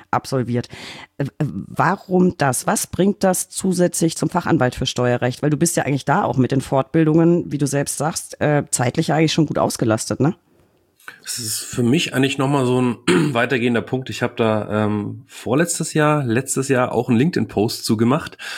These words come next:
Speaker 2: wo ich so gesagt hab, „Okay, was hab, mach ich denn so jedes Jahr?“ Hab gemerkt, okay, ich hab jedes Jahr eigentlich so ein größeres Projekt.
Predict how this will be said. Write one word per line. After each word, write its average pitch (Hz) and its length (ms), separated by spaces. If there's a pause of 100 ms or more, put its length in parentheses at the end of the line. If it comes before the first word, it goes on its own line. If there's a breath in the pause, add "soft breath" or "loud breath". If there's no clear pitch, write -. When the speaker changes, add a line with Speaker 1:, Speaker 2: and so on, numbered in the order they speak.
(160 loud breath)
Speaker 2:
wo 123 120
ich 123 60
so 131 80
gesagt 120 240
hab, 127 60
„Okay, 120 240
was 139 160
hab, 139 80
mach 135 180
ich 165 80
denn 110 160
so 110 100
jedes 104 320
Jahr?“ 113 120
Hab 110 60
gemerkt, 117 280
okay, 135 120
ich 123 100
hab 104 100
jedes 131 320
Jahr 123 240
eigentlich 117 200
so - 140
ein 131 200
größeres 123 540
Projekt. 113 580